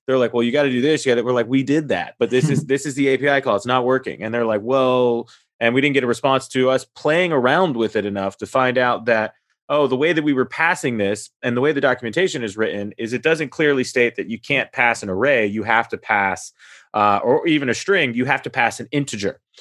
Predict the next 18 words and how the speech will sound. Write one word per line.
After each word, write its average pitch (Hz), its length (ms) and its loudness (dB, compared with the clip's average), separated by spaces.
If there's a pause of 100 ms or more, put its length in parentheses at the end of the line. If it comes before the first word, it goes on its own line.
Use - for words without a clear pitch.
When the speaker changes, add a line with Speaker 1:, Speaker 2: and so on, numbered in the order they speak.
(160)
Speaker 1:
right? 117 220 2
So 135 80 0
the 117 80 0
quotations 120 480 0
get 110 160 -8
moved 107 180 -2
off 104 160 2
the 104 120 -2
A 95 80 0
P - 120 -2
I 101 120 0
call. 92 320 -6 (320)
So, 190 160 2
like, 180 200 2
those 208 280 2
little 170 180 4
stupid 151 380 0
things, 110 580 0